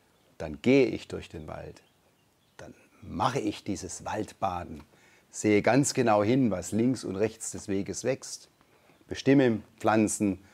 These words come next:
fasse mal die Rinde eines Baumes an und, ja, achte auf jeden Schritt.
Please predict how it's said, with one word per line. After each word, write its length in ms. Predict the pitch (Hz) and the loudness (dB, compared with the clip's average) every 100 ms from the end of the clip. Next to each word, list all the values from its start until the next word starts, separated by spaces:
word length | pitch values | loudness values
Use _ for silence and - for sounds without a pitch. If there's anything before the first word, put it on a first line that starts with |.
| - _ _ | -20 _ _
fasse 340 | - 107 131 | -4 -2 0
mal 260 | 110 101 95 | 0 0 0
die 100 | 98 | 0
Rinde 340 | 101 117 113 | 4 4 2
eines 260 | 110 107 - | 0 -2 -2
Baumes 420 | 98 110 101 - | 0 0 0 -4
an 300 | 104 104 101 - _ _ _ - _ | -4 -2 -4 -10 _ _ _ -20 _
und, 320 | - 107 98 - _ _ | 0 0 0 -8 _ _
ja, 160 | - - | -2 0
achte 320 | 135 - 143 | 0 -2 0
auf 100 | 120 - | 0 0
jeden 280 | 104 98 | -2 -2
Schritt. 420 | 90 - 165 - | -4 -2 -2 -4